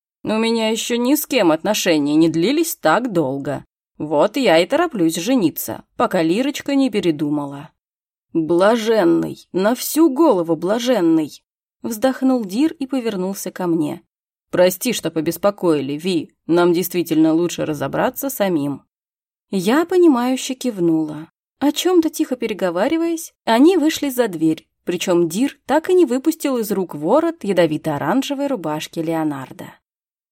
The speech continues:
Я вздохнула. Вот что это сейчас было? То ли детский сад,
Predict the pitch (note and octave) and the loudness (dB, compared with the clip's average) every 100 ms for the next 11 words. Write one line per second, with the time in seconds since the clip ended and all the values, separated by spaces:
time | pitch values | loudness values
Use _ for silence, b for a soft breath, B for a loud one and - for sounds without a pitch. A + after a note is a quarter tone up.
0 | - E4+ F#4 E4 G#3 A#3 - G#3+ G#3 F3+ | 2 4 4 2 2 0 -2 -6 -4 -6
1 | E3+ - _ _ - A3+ A#3+ - - A#3 | -8 -10 _ _ -8 -2 -2 -2 -2 2
2 | D#4 C#4+ A#3 - D#3+ G3 B3 G3 E3 G#3 | 2 2 -2 -8 -4 -2 -2 -4 -4 -2
3 | D3+ C#3+ - _ _ _ - F#4 D#4+ A#3+ | -2 -8 -14 _ _ _ -2 2 2 2
4 | C4+ - G#3 G3+ - C#4 E4 - | -4 -4 -8 -6 -4 -4 -4 -10